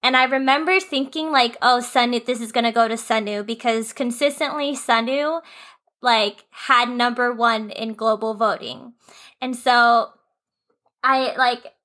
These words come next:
I was just not thinking anything of it. And the moment they said Jungwon,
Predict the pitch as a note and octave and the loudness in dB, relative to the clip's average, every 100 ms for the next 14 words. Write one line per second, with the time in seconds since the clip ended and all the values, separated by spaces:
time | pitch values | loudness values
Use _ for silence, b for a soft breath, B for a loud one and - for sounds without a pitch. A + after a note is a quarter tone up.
0 | - C4 C#4 C#4 C4+ C4 C4 B3+ A#3+ A3+ | 2 4 2 0 -4 -4 -8 0 2 2
1 | A#3 A3+ B3 A3 A3+ B3 A#3 A3 G#3+ B3+ | -2 -6 -6 -4 -4 -4 -4 0 0 0
2 | C#4 - A#3+ A#3 A3+ A3+ A#3 C#4 C#4+ - | 0 0 0 0 2 2 2 0 -2 -2
3 | B3 A#3+ A#3+ A#3+ G#3 A3+ G3 A3+ B3 C4+ | -4 -4 0 0 0 -4 -4 2 2 2
4 | D#4 | 0